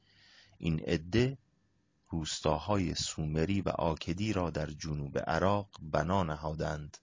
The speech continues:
روستاهایی که پیشینهٔ سومر و آکدی که امروزه به ما رسیده است بودند. از همین رو می‌توانیم بگوییم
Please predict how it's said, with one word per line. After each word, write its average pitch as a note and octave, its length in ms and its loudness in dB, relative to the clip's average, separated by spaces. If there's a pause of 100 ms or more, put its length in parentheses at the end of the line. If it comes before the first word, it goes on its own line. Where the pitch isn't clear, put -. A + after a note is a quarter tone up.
(1040)
روستاهایی E2+ 840 0
که - 160 -8
پیشینهٔ D#2 720 -2
سومر E2 640 -2
و E2 120 -2
آکدی E2 600 -4
که - 260 -8
امروزه D#2+ 500 -4
به D#2+ 140 -2
ما D#2 200 0
رسیده D2+ 460 -4
است G2+ 420 2
بودند. D2 580 -4 (1700)
از D2+ 180 0
همین G#2 440 -2
رو F#2+ 160 0
می‌توانیم E2+ 920 0
بگوییم D#2 680 -2